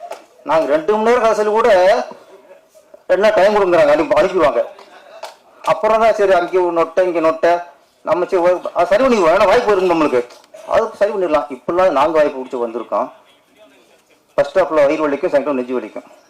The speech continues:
முடிஞ்சுச்சு. அதுக்கு, அதுக்கு இதை புரிஞ்சுட்டு ஒரு ப்ரொடியூசர் வந்து ஓகேன்னு கதை பாருங்க. இந்த மாதிரி புரிச்சு எங்களுக்கு கிடைக்கலையே,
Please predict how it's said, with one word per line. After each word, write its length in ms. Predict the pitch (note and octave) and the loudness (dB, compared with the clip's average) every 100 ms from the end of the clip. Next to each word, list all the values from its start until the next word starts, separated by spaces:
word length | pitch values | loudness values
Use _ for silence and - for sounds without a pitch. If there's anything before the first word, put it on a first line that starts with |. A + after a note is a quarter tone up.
| _ | _
முடிஞ்சுச்சு. 340 | B2 C3 - - _ _ _ | -10 -10 -10 -20 _ _ _
அதுக்கு, 400 | - C#3+ D#3 C#3+ | -4 -4 -4 -4
அதுக்கு 460 | - C3 - C3 A2 | -2 -2 -2 -2 -2
இதை 180 | C#3 F#3 | -2 -4
புரிஞ்சுட்டு 360 | - G3+ A#3+ G#3+ | -2 -4 -2 0
ஒரு 100 | G3 | -2
ப்ரொடியூசர் 240 | F3+ F3 | -2 -2
வந்து 240 | E3+ D3+ C#3+ F3+ _ | -2 -2 -6 -6 _
ஓகேன்னு 260 | F#3 F#3+ D#3+ | -2 0 0
கதை 160 | B2+ | -2
பாருங்க. 220 | A2+ A2 - - - - - - - - - - - - - | -2 -6 -12 -14 -16 -16 -16 -16 -16 -16 -18 -18 -20 -20 -18
இந்த 180 | C3 D#3+ | -8 -4
மாதிரி 160 | G3+ G3+ | -2 -2
புரிச்சு 180 | G3+ | 0
எங்களுக்கு 180 | F#3+ F#3 | -2 0
கிடைக்கலையே, 320 | F3+ D#3 C3+ | -2 0 0